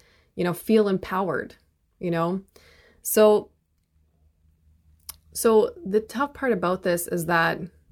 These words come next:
you know, being reactive is not being connected to your femininity, and it is not actually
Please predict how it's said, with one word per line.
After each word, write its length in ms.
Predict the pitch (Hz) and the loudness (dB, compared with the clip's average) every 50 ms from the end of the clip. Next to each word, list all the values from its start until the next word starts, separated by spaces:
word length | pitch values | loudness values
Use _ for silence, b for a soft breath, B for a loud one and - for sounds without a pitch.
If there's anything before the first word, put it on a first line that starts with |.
| - - - _ _ _ _ _ _ _ | -20 -20 -20 _ _ _ _ _ _ _
you 100 | 139 147 | -2 0
know, 260 | 185 185 185 180 180 B B B B B B B B - | 0 2 0 0 -2 B B B B B B B B -4
being 320 | 175 185 233 277 294 285 269 | 0 2 2 2 2 2 2
reactive 920 | 226 214 190 170 165 175 180 - - - 175 165 165 160 156 - - - - _ _ _ _ _ _ _ | 4 4 4 4 2 2 0 -2 -4 0 0 2 2 0 -2 -8 -16 -20 -20 _ _ _ _ _ _ _
is 220 | - 196 190 190 | -2 0 0 2
not 520 | 185 185 190 196 190 196 196 196 - - - | 2 2 2 2 4 4 2 2 0 -2 -2
being 200 | 208 185 180 180 | -2 -2 -2 -2
connected 600 | 175 - 190 175 165 160 - - 165 156 156 - | -4 -6 -4 -4 -4 -6 -6 -4 -4 -4 -4 -6
to 540 | - - 185 165 156 156 156 156 156 160 b b b b b b b b b b b _ | -6 -2 0 0 2 0 0 0 -2 -4 b b b b b b b b b b b _
your 160 | - 185 185 180 | -4 -2 -2 -2
femininity, 840 | 180 - 185 175 180 175 160 156 165 175 180 202 220 233 247 262 254 - - _ _ _ _ _ _ _ _ _ _ _ _ _ _ _ - - - | -2 -2 0 0 0 0 0 0 -2 0 0 0 0 0 -2 -4 -6 -14 -20 _ _ _ _ _ _ _ _ _ _ _ _ _ _ _ -20 -10 -4
and 160 | 190 185 185 | -2 0 2
it 120 | 190 185 | 2 2
is 180 | 185 185 175 170 | 2 0 0 0
not 520 | 170 175 175 180 175 175 190 196 202 - - - | 0 2 2 2 2 2 2 0 0 -4 -8 -8
actually 800 | 160 160 165 - - - 190 180 165 170 165 160 160 160 165 | -8 -8 -6 -6 -8 -8 -6 -4 -4 -2 -2 -2 -2 -4 -6